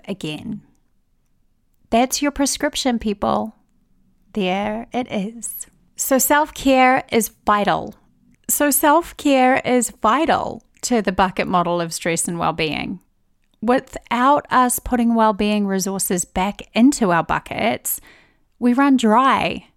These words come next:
So much of our society is currently running so damn close to empty. We see stress everywhere,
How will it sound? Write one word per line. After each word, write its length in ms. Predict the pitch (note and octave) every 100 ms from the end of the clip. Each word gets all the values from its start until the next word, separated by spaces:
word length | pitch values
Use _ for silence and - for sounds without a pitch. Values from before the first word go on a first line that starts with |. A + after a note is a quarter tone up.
| _ _ -
So 580 | - - C4+ C4 B3+ A#3+
much 400 | A#3 A#3+ - A#3
of 100 | A3
our 140 | G#3
society 760 | - G#3 G#3 F#3 F#3 F#3+ G#3
is 160 | G3 F#3
currently 680 | - - F#3+ G3 - A3 G3+
running 640 | F#3 G3+ F#3 F3 F#3 G3
so 840 | - - G3+ F#3+ F#3+ G3 G3 G3 F#3+
damn 520 | G3 G3 G3 G3 G#3
close 500 | - - G#3 F#3+ -
to 260 | - - G3+
empty. 600 | - F#3 F3 G3 - _ _ -
We 260 | A3+ C4
see 280 | C4+ - C4
stress 560 | - - G3 F3+ - - -
everywhere, 800 | A3 G3+ A3 G3 F#3 E3 G3+